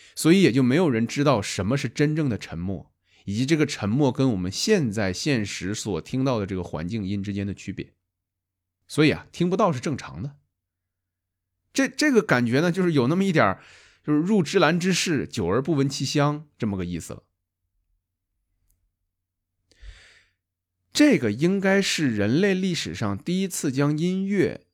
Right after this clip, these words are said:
跟咱们的宇宙联系在一起。这个有点鬼扯的 music of the spheres 这个概念，行星的音乐，听上去是天马行空的。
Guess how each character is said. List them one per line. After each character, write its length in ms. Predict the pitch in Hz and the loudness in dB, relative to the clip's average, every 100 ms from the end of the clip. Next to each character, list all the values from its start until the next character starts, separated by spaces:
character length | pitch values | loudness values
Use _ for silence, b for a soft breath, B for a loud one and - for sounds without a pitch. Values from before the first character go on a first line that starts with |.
| _ | _
跟 200 | - 165 | -4 -2
咱 240 | 165 135 107 | -2 -2 -2
们 200 | 151 165 | -2 0
的 180 | 151 120 | 0 -2
宇 240 | 80 69 | -4 -8
宙 220 | - 226 | 0 2
联 240 | 113 78 80 | 2 -4 -8
系 80 | 92 | -8
在 140 | 78 | -8
一 80 | 76 | -8
起。 300 | - - - _ _ _ _ _ _ _ _ _ _ _ _ _ | -12 -14 -18 _ _ _ _ _ _ _ _ _ _ _ _ _
这 140 | - 277 | -2 2
个 80 | |
有 120 | 196 214 | 4 6
点 140 | 202 143 | 4 4
鬼 220 | 151 226 | 2 2
扯 260 | 226 135 | 2 0
的 140 | 110 127 | 2 2
music 580 | 135 151 190 175 185 - | 2 4 4 4 0 0
of 140 | 139 | -4
the 100 | 127 | -2
spheres 720 | 123 - - 143 85 - - - | -6 -4 2 2 2 -2 -10 -10
这 100 | - | -8
个 100 | 127 | -6
概 280 | 123 160 117 | 4 4 4
念， 420 | 90 76 60 - _ | 2 -4 -8 -20 _
行 280 | - 117 139 | -6 0 2
星 160 | 165 | 2
的 60 | 156 | 2
音 240 | 120 143 | 2 2
乐， 240 | 147 135 - | 2 0 -2
听 240 | - 190 | -4 -2
上 180 | 202 160 | 0 0
去 140 | 139 | -4
是 80 | 110 | -8
天 280 | - - 175 | -10 -6 -4
马 200 | 175 - | -4 -6
行 240 | - 98 | -6 -8
空 260 | 101 107 107 | -6 -6 -6
的。 140 | 87 | -8